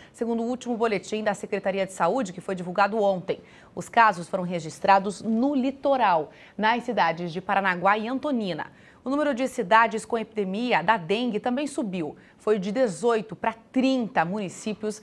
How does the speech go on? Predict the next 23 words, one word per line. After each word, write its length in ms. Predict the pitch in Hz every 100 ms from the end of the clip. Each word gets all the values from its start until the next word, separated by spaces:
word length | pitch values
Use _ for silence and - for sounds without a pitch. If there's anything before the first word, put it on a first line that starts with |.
| - -
que 100 | 220
estão 380 | - - 208 220
agora 380 | 165 175 185
com 200 | 185 185
alta 300 | 175 208 208
incidência 480 | 196 - 175 175 175
da 80 | 175
doença. 560 | 175 196 185 170 - - - - - -
Até 180 | -
agora, 380 | 165 160 190 190
dez 420 | 180 208 202 196
mil 320 | 190 208 247 220
e 60 |
seiscentas 480 | - 190 - 185 180
pessoas 580 | - - - 202 208 208 - -
foram 240 | - 180 185
confirmadas 680 | 196 185 170 170 180 185
com 240 | - 233 196
dengue 300 | 208 254 247
em 80 | 226
todo 160 | 226
o 20 | 226
Paraná. 460 | 220 208 170 -